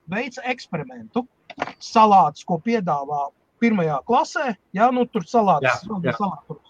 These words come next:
Speaker 1: ar olīvēm, tur ar vispārējo, ja. Sešu olīvu vietā ielika piecas veselu mēnesi. Ekonomija simtu piecdesmit tūkstoši dolāru mēnesī. Guanta Airlines veica eksperimentu.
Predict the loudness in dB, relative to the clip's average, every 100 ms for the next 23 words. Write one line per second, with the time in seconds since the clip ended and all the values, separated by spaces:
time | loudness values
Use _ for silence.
0 | _ 2 4 4 2 2 2 0 -2 -4
1 | -2 -4 -4 0 2 0 -2 -2 -2 -2
2 | _ _ _ _ _ -2 0 0 -2 4
3 | 6 6 4 2 2 2 0 -2 0 0
4 | 0 _ -4 2 2 2 -4 -4 -4 -4
5 | -6 -10 -10 -16 _ _ _ 2 2 4
6 | 4 4 2 0 -4 -10 -18 _ _ _
7 | 0 0 2 0 0 -4 -8 -10 -10 _
8 | _ _ _ -2 0 0 -4 -4 -2 -2
9 | -4 -6 -8 -8 -6 -6 -6 -6 -6 -6
10 | -10 -4 -4 -4 -8 -14 -8 -2 0 0
11 | 0 0 -2 -4 -4 -2 -2 _ _ 2
12 | 4 4 4 6 6 4 -4 -8 -8 -4
13 | -4 -4 -6 -6 -18 -18 -20